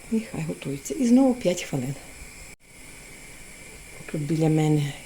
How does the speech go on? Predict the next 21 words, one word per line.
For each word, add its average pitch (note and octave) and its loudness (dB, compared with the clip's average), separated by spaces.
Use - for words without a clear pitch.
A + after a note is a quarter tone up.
є D3 0
розтоплене C#3+ -2
масло F#3+ 2
вершкове. G3+ -2
І C4+ 4
я F#3+ 2
зараз D#3+ 0
оці, C#3 -6
що C3+ 0
забрала E3+ -2
вже, D3+ -6
присиплю - -6
трошки - -6
отак - -12
маслом, C#3 -6
щоб E4 -6
вони F3+ 0
не D3 0
зліплювалися C3+ -8
отут. - -8
Так. - -12